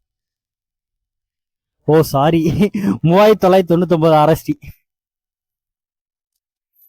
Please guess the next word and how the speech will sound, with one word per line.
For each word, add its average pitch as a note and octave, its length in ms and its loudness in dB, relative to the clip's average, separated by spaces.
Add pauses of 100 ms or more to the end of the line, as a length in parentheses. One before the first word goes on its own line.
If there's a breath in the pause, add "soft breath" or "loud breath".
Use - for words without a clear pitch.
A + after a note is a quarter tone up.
(2250)
ஏன்னா F#3 140 0